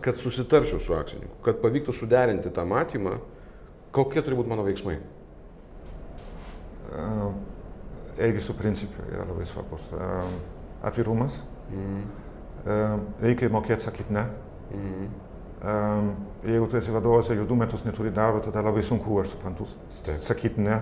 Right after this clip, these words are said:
Speaker 1: Taip.
Speaker 2: Bet visada turi būt ta laisvė sakyt ne.
Speaker 1: Mhm.
Speaker 2: Visada turi būt ta laisvė kvestionuot,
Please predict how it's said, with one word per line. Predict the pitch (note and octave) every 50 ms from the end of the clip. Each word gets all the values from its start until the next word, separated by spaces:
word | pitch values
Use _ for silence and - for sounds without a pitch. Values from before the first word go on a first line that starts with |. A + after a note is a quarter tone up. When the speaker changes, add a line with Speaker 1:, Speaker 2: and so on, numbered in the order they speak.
| - -
Speaker 1:
Taip. | E2 D#2 D#2+ D#2+ - - -
Speaker 2:
Bet | A2 G#2+ -
visada | A2+ A2+ - B2 G#2 G#2 A#2 A#2+
turi | - A#2+ A#2 A2
būt | G2 - -
ta | G#2
laisvė | G2 G2+ G#2+ G#2+ - - -
sakyt | - G#2 - - - G2
ne. | F2+ G2+ G#2
Speaker 1:
Mhm. | - - - - - - F2 - - -
Speaker 2:
Visada | G#2 G2 B2 G2 G2 A2+ A#2
turi | - A2 -
būt | G2+ A#2+ - - -
ta | G#2
laisvė | G2 G#2 A2+ A#2 A#2 - A#2 A2+ G#2+ G#2+ - - - - - - - -
kvestionuot, | - A2 G2 - - A2+ G2+ G#2 A2 B2+ C#3 - -